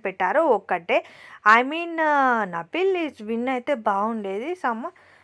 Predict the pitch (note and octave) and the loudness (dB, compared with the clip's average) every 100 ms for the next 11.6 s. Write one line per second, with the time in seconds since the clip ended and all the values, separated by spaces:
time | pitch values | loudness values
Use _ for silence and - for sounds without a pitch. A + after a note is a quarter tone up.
0 | - A#3 A3+ A3 G#3 G3+ F#3+ E3+ - A3+ | -6 2 4 6 4 2 -2 -4 0 0
1 | A#3+ C#4 C4+ A#3+ A#3 A3+ A3+ A3+ G3 A3 | 0 -4 4 6 6 4 2 4 4 2
2 | C#4 D4+ D4+ C#4+ C#4 B3+ A#3 G#3 - _ | 0 -2 -4 -2 0 2 2 2 -6 _
3 | - G#3 B3+ A3 F#3+ F#3+ F#3+ F3+ F3+ G3 | -16 4 4 4 0 0 0 0 0 0
4 | A#3 C#4+ D4+ G#3+ G#3 A3+ G#3 G#3 A#3+ B3+ | 0 0 4 4 4 0 0 0 -4 0
5 | B3 A#3+ A3+ A3 G#3+ G#3+ G3+ A3 G3+ C4 | -2 0 0 0 2 -2 0 -6 -4 -6
6 | - - - - G#3+ A3 A#3+ C#4 D4+ A#3+ | -8 -20 -20 -6 0 0 0 -4 -2 -2
7 | G3+ G#3 A3+ G3+ A3+ A#3+ A#3 G#3+ G#3 G3+ | 0 0 -2 -2 -2 -2 0 0 2 2
8 | G3+ G#3 - A#3 G#3+ A3+ G#3 A3 C4+ C#4 | 2 -2 0 4 4 4 -4 -2 -2 -2
9 | C4+ A3 G#3+ A3 G3 F#3+ G3+ C4 C4 A#3 | -2 0 0 0 -2 -2 -4 -6 -6 -4
10 | A#3+ C4 A#3+ G#3+ G#3+ G#3 G#3 G3 G3 G#3 | -2 -2 -4 -2 0 0 -2 -4 -4 -4
11 | G3 G3 - F#3 A3+ E4 | -4 -10 -8 -6 -2 -4